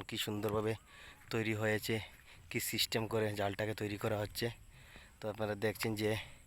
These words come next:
এই জালটা অনেক সুন্দর, অনেক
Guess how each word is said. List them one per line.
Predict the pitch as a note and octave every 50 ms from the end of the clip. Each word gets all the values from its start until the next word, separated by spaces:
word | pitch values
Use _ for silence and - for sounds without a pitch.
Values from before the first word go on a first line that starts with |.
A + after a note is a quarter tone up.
| - - - - - - - - - - - - - - - A2+
এই | A2+ G#2 A2+
জালটা | G2+ G2 F#2+ - A2+ G#2 G#2+
অনেক | G#2+ A2+ A2+ G#2 - - -
সুন্দর, | A#2 G#2+ G#2+ G#2+ A2 G#2+ G#2 - - - - - - - - - - - - - - - - - - - - - - - G#2+
অনেক | A2 A2+ A#2